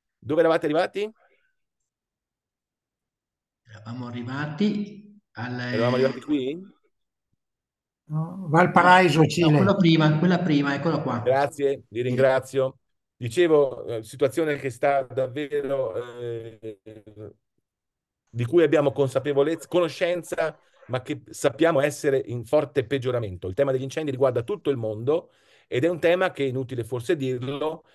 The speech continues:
Speaker 1: ma che si collega al circolo vizioso di, eh,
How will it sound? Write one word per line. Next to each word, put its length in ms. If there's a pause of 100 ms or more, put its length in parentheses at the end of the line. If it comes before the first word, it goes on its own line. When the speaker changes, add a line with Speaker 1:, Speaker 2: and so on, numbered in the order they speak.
(140)
Speaker 1:
ma 140
che 120
si 300
collega 600
al 100
circolo 520
vizioso 1080 (400)
di, 460
eh, 400